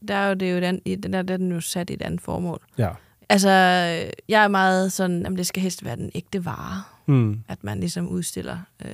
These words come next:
Speaker 1: ellers så føles det lidt som et, du ved, <laughs> ja, pardon my French, men sådan et, øh, omvandrende cirkus, du ved, ikke?
Speaker 2: Det er sådan et, øh, karnevals-,
Speaker 1: Ja,
Speaker 2: øh,
Speaker 1: sådan
Speaker 2: udstilling.
Speaker 1: tivoli,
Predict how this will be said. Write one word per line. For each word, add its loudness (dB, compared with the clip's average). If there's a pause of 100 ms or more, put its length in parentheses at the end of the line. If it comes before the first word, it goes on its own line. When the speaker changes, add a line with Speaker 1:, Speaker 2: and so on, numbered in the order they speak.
Speaker 1:
ellers -8
så -10
føles -2
det -12
lidt -6
som -6
et, -8
du -6
ved, -2 (100)
<laughs> -8
ja, -2 (400)
pardon -2
my -6
French, -4 (320)
men 0
sådan 2
et, 0
øh, 0 (420)
omvandrende 0
cirkus, -4
du -8
ved, -6
ikke? -8 (380)
Speaker 2:
Det -12
er 2
sådan 4
et, 4
øh, 4
karnevals-, 4
Speaker 1:
Ja, 4
Speaker 2:
øh, 8
Speaker 1:
sådan 4
Speaker 2:
udstilling. 2
Speaker 1:
tivoli, 4